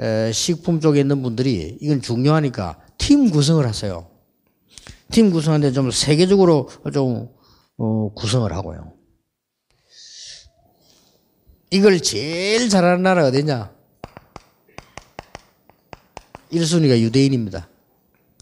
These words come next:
팀 구성 딱 해가지고 전 세계로. 우리 한국에서는 불가능할 겁니다. 그런데 렘넌트들은 가능합니다. 우리 한국 사람들이 세계 팀 구성해 나간다.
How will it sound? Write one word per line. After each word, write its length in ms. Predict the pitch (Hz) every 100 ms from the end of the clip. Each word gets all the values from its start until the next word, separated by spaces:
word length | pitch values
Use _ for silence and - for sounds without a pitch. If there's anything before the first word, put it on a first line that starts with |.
| -
팀 280 | - 220 165
구성 340 | 123 123 135
딱 340 | - - - 76
해가지고 760 | 123 123 113 104 131 139 _ _ _ _ -
전 320 | 123 147 160
세계로. 480 | 127 107 104 101 92 _ _ _ _ _ _ _ _ _ _ _ -
우리 180 | 131 151
한국에서는 760 | 190 214 175 151 143 139 123
불가능할 440 | 110 180 196 170 127
겁니다. 360 | 113 113 92 -
그런데 240 | 170 151
렘넌트들은 560 | 139 202 180 147 147 127
가능합니다. 640 | 98 107 101 87 71 69 _ _ _ _ _ _ _ - -
우리 140 | 113 131
한국 260 | 175 214 160
사람들이 360 | 151 147 143
세계 280 | 117 143 156
팀 260 | 156 214 196
구성해 300 | 143 143 135
나간다. 560 | 120 131 127 120 104